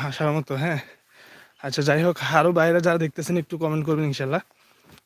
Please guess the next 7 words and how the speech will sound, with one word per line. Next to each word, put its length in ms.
হ্যাঁ, 240
আপনারা 260
একটু 140
কমেন্ট 300
করেন। 200
একটা 160
কল 200